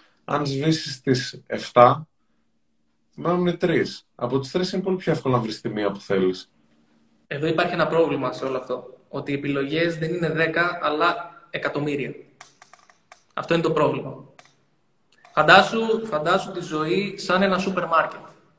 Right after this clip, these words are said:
Speaker 1: Μμμ.
Speaker 2: Πόσα, πόσα προϊόντα έχει μέσα ένα σούπερ μάρκετ;
Speaker 1: Χιλιάδες.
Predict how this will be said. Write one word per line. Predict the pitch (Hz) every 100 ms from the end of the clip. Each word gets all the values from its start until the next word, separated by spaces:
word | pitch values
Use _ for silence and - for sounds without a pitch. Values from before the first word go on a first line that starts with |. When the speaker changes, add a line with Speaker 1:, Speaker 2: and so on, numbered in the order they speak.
| _ _ _ _ _
Speaker 1:
Μμμ. | 123 - 120
Speaker 2:
Πόσα, | 143 156 226 170
πόσα | 208 -
προϊόντα | 196 180 160 160
έχει | 143 143
μέσα | 143 143
ένα | 139
σούπερ | 135 135
μάρκετ; | 135 127 123 117 - _ _ _ _ _ _ -
Speaker 1:
Χιλιάδες. | - 135 135 107 92 87